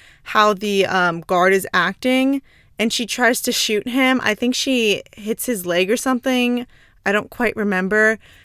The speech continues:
And then he shoots Elsie in the arm,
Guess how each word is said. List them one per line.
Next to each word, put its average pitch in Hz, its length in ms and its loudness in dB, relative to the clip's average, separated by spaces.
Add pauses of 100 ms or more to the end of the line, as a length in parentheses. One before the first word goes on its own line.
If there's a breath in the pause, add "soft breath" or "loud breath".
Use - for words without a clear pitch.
(140 soft breath)
And 220 180 2
then 214 200 2
he 233 320 -6
shoots - 580 -4 (260)
Elsie 202 500 2
in 185 260 -4
the 185 100 -6 (100)
arm, 190 600 0